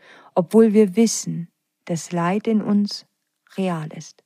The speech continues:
Wiederum haben die vorherigen Generationen gar keine Möglichkeit gehabt, mit dem Leid und den Traumata ihrer eigenen Erfahrungen umzugehen und diese integrieren zu können. Sie haben auch oft nicht mehr darüber gesprochen, um sich und die Nachfahren zu schützen.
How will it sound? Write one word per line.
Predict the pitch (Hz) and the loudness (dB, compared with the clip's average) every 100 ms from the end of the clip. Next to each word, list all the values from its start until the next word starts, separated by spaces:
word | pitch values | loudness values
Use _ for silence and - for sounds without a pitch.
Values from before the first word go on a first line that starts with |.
| _ _ _ _ _ | _ _ _ _ _
Wiederum | 202 220 247 233 220 | 4 6 6 4 2
haben | 196 208 208 | 2 2 2
die | 202 | 0
vorherigen | - 196 233 285 247 190 | -2 0 4 4 4 2
Generationen | 180 180 180 175 - 185 190 196 190 | 0 0 -2 -4 -2 0 2 0 0
gar | 208 208 | 0 0
keine | - 208 214 | -2 0 2
Möglichkeit | 196 226 302 208 - 185 180 | 4 2 0 -4 -4 -4 -4
gehabt, | - 165 196 - - - - _ | -6 -4 -6 -6 -16 -20 -20 _
mit | 208 | 4
dem | 226 208 | 6 8
Leid | 214 294 - | 6 4 2
und | 190 | 2
den | 196 | 2
Traumata | 190 196 277 269 220 185 | 2 2 4 4 2 -4
ihrer | - 202 - | -2 -2 -2
eigenen | 254 302 269 185 | -2 0 2 2
Erfahrungen | 160 - 160 156 165 160 | -2 -4 -4 -4 -4 -6
umzugehen | 160 156 - 165 214 240 | -6 -8 -8 -10 -8 -6
und | 185 175 | -6 -2
diese | 226 240 214 | 2 2 2
integrieren | 208 214 226 - 269 285 233 | 0 0 -2 0 2 4 4
zu | - 165 | 0 -10
können. | - 139 - 180 _ | -14 -14 -14 -16 _
Sie | - 226 233 | -2 4 6
haben | 233 226 | 6 4
auch | - 214 254 - | 4 6 6 4
oft | 240 254 - | 2 2 0
nicht | 226 - | -2 0
mehr | 196 185 | -2 0
darüber | 220 214 220 214 | -2 0 0 0
gesprochen, | 214 - 226 220 226 | -2 -2 0 2 2
um | 208 | 2
sich | 190 196 262 254 | 2 2 2 4
und | 220 | 2
die | 208 | 4
Nachfahren | 208 208 254 - 226 226 226 226 214 | 2 4 2 0 2 2 4 2 2
zu | - 233 | -2 -8
schützen. | - 302 294 - - 165 | -8 -8 -8 -10 -12 -14